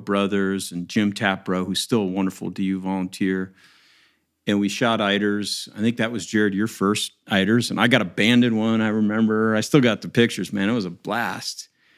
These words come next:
Big rocks, and we were in boats, but, you know, waves splashing in. Then we go meet some new, some other volunteers up in Connecticut,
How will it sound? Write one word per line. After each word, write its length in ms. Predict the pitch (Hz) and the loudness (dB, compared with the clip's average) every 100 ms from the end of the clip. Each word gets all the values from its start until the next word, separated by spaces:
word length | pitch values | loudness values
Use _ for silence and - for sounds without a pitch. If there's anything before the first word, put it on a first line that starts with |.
| _ _ _ _ - | _ _ _ _ 4
Big 260 | 143 117 | 4 4
rocks, 680 | 107 113 113 113 113 - - | -2 -2 -2 -2 -4 -6 -6
and 260 | 104 95 - | -4 -4 2
we 140 | 127 | 2
were 100 | 143 | 4
in 100 | 110 | 0
boats, 360 | 95 113 107 101 | 0 0 0 -2
but, 200 | - - _ _ | -10 -12 _ _
you 80 | 98 | -6
know, 220 | 80 90 | -4 -10
waves 400 | - 113 113 107 | -2 2 2 0
splashing 560 | - - 104 107 - 104 | -4 -4 -4 -2 -2 0
in. 320 | 101 104 104 _ - - - _ _ _ _ _ | 0 -2 -6 _ -20 -20 -20 _ _ _ _ _
Then 160 | 135 | 2
we 80 | 185 | 2
go 160 | 170 160 | 2 4
meet 240 | 135 139 | 6 4
some 180 | - 110 | 2 2
new, 220 | 143 190 - - | 2 0 -8 -10
some 200 | - 135 | 0 2
other 160 | 190 | 2
volunteers 720 | 117 107 98 98 110 104 101 | 0 0 0 0 0 0 -2
up 220 | 98 113 | -6 -2
in 320 | 113 95 92 - _ - | 0 0 -2 -6 _ -8
Connecticut, 760 | 113 139 139 - 95 90 113 | -2 0 0 -2 -2 -4 -6